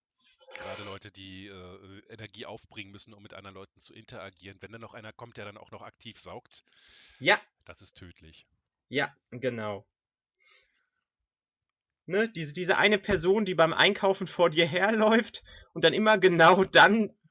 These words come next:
Speaker 2: äh, äh, dir in den Weg geht, wenn du versuchst zu überholen.
Speaker 1: Mhm. Und die dann an der Kasse auch noch vor dir steht und zwei Artikel hat?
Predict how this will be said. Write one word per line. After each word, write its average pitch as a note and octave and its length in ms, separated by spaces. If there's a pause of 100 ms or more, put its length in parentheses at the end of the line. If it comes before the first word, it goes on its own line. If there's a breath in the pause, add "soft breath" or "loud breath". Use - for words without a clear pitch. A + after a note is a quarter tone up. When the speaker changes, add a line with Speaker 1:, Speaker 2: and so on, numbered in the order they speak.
(240)
Speaker 2:
äh, C#3 1120
äh, D#3+ 60
dir E3 260
in E3+ 100
den F3 200
Weg F#3 240
geht, F3+ 220
wenn D#3+ 120
du E3+ 60
versuchst F3+ 540
zu F#3 100
überholen. C#3+ 840 (320)
Speaker 1:
Mhm. C#3 560 (540 soft breath)
Und G#2+ 160
die A#2 60
dann A2+ 160
an A2+ 100
der G#2+ 100
Kasse - 340
auch - 100
noch A#2 120
vor C#3+ 240
dir D#3 100
steht - 280
und - 160 (160)
zwei - 340
Artikel D#3 400
hat? - 260